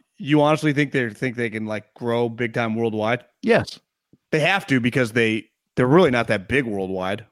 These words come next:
Speaker 1: right? So they go, "What's your growth potential?" It's hard. It's gonna start getting harder to grow domestically. <laughs> Like, they're
Speaker 2: Well, I think
Speaker 1: you
Speaker 2: that
Speaker 1: got
Speaker 2: part of their issue, I bet, is, like, I bet if you went to Germany right now and you asked, you got a thousand dudes and asked them their favorite team. Well, actually, do our demographics, get nine hundred and,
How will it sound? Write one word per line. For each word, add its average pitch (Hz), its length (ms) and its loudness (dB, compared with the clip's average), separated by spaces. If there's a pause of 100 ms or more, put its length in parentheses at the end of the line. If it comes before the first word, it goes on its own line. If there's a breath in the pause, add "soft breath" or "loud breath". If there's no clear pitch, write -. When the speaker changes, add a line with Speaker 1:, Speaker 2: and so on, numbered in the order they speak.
Speaker 1:
right? 113 200 0 (960 soft breath)
So - 100 0
they 135 120 4
go, 131 120 4
"What's 139 240 2
your 147 80 2
growth 160 280 4
potential?" 110 500 -4 (280 soft breath)
It's - 100 -12
hard. 285 260 4
It's 156 140 -4
gonna 269 240 4
start 190 300 2
getting 147 200 2
harder 156 320 4
to 135 80 0
grow 151 260 4
domestically. 165 680 2
<laughs> - 40 -14
Like, 143 180 -4
they're 220 180 2 (360 loud breath)
Speaker 2:
Well, 170 120 4
I 165 40 4
think 220 180 2
Speaker 1:
you 196 40 -2
Speaker 2:
that 214 60 6
Speaker 1:
got 220 160 0
Speaker 2:
part 220 180 6
of 247 60 2
their 170 160 6
issue, 214 280 4
I 185 120 6
bet, 220 260 2
is, 131 140 2
like, 127 300 2
I 143 60 2
bet 214 140 4
if 143 120 2
you 151 100 2
went 147 220 4
to 117 120 2
Germany 117 380 2
right 147 180 4
now 143 160 4
and 120 100 2
you 110 160 -2
asked, 110 280 0 (120)
you 110 120 -14
got 110 200 2
a 95 340 -2
thousand 110 380 2
dudes 113 260 4
and 101 100 4
asked 101 180 2
them 98 100 0
their 90 120 0
favorite 98 320 0
team. 104 180 2
Well, 123 160 2
actually, 120 360 0
do 113 180 2
our 98 120 4
demographics, 95 720 -2
get 113 320 -2
nine 117 220 0
hundred 110 300 0
and, 90 200 -6